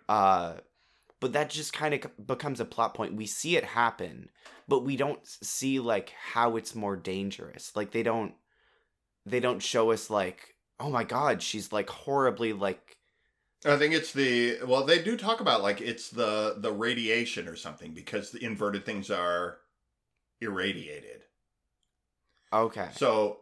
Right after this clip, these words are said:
Speaker 2: like, there is some mention of that. What my, my big thing where they don't follow up is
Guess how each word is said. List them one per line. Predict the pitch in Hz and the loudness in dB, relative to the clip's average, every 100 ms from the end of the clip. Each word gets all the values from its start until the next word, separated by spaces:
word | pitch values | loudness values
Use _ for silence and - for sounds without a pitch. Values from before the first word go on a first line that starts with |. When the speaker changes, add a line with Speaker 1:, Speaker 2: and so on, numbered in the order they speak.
| 104 | 0
Speaker 2:
like, | 110 104 | 2 2
there | 131 123 | 2 4
is | 135 139 - | 4 2 -4
some | - - 151 156 156 151 143 113 | -10 -2 0 0 -2 -4 -6 -8
mention | 120 123 120 117 92 | -2 -2 -2 -4 -6
of | 85 | -6
that. | 85 80 78 78 - - _ | -8 -8 -10 -12 -20 -20 _
What | - 123 - 131 | 0 2 2 2
my, | 127 165 170 | 6 6 6
my | 123 147 | 6 4
big | 127 139 110 | 6 4 4
thing | 127 113 | 2 2
where | 113 101 | 4 4
they | 101 | 2
don't | 101 104 | 0 -4
follow | - 98 92 95 | 0 0 2 -2
up | 87 90 | -2 -2
is | 98 87 87 - | -2 -2 -4 -18